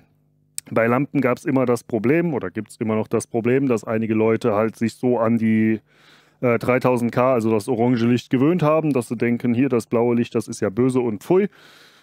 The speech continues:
Und deswegen, ja, gibt's dann L E Ds meistens in beiden Varianten, warmweiß mit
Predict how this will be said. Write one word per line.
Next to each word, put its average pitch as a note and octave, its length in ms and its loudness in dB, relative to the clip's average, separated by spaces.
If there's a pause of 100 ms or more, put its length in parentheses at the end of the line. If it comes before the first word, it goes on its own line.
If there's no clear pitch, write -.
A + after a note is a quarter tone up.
(140)
Und C#3+ 420 -2
deswegen, A#2+ 480 0 (120)
ja, G2+ 180 -6 (240)
gibt's - 280 -8
dann G#2 300 -2 (200)
L A#2 120 0
E A#2 80 2
Ds A#2+ 240 0
meistens A#2+ 640 -2
in C3+ 240 0
beiden C#3 260 2
Varianten, G2+ 600 0
warmweiß C3 720 2
mit - 340 -10